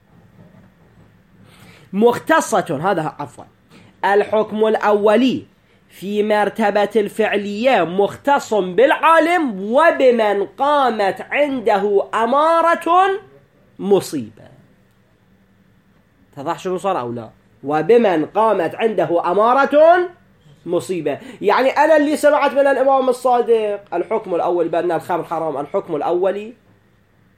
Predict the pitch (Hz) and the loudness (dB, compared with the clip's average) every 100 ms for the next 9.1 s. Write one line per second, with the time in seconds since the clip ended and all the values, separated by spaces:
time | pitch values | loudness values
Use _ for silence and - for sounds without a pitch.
0 | _ _ _ 147 143 - 127 107 104 104 | _ _ _ -6 -6 -6 -10 -10 -16 -20
1 | _ _ _ _ _ - 127 123 135 101 | _ _ _ _ _ -16 -14 -10 -10 -12
2 | 98 _ _ _ _ _ _ _ _ _ | -20 _ _ _ _ _ _ _ _ _
3 | _ _ _ _ _ _ _ _ _ _ | _ _ _ _ _ _ _ _ _ _
4 | _ _ 175 185 226 254 240 - 339 359 | _ _ -16 -4 0 2 0 -2 -2 -2
5 | 359 - 240 226 233 247 202 202 180 - | -4 -4 -2 0 0 0 0 -2 -2 0
6 | 226 - 202 277 320 330 294 320 339 285 | -4 -4 -2 2 4 4 2 2 0 0
7 | 185 226 233 269 285 214 160 151 147 151 | 2 4 6 4 4 4 2 0 -2 -2
8 | 180 190 190 190 196 190 180 - 202 202 | 0 0 0 -2 -2 0 -2 -4 -4 0